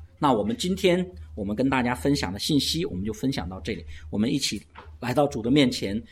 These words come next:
我们做一个讲道结束的祷告，然后我们回应诗歌之后，我们准备我们的圣礼。主耶稣基督，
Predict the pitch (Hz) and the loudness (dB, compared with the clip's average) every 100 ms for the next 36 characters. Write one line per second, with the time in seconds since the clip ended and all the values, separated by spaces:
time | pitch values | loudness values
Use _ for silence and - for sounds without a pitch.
0 | - 101 98 110 143 123 123 110 87 131 | -12 -6 -4 2 2 4 0 -2 -4 -4
1 | 113 104 107 175 123 - - - 214 - | -4 -4 -4 -2 -4 -6 -4 0 0 -2
2 | - 110 120 139 107 101 113 - - _ | -10 -8 -2 0 0 -4 -6 -10 -20 _
3 | 110 123 151 127 - 143 143 143 139 - | 4 6 6 4 0 2 4 4 0 0
4 | 117 101 98 113 90 85 113 87 95 - | 0 0 -4 -2 -4 -4 -4 -4 -8 -4
5 | - 101 90 - _ _ _ _ _ _ | -4 -4 -6 -16 _ _ _ _ _ _
6 | - _ _ _ _ _ _ _ _ _ | -20 _ _ _ _ _ _ _ _ _
7 | _ _ _ _ _ _ _ _ _ - | _ _ _ _ _ _ _ _ _ 8
8 | 156 180 202 180 185 185 185 | 10 10 8 4 8 10 10